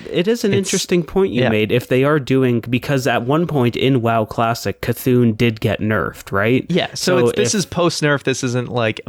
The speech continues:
Speaker 2: but who knows with all the optimizations that people know about now, could p-, have pre-nerf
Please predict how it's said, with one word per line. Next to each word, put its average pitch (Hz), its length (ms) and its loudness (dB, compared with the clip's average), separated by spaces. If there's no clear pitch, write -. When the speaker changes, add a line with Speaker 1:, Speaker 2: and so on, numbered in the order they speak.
Speaker 2:
but 143 160 2
who 247 160 2
knows 214 300 2
with 156 200 0
all 160 200 0
the 156 100 -2
optimizations 135 840 -4
that 120 160 -2
people 123 320 -2
know 113 200 0
about 117 300 0
now, 117 480 0
could 143 500 0
p-, - 80 -8
have 120 420 -4
pre-nerf 139 640 -2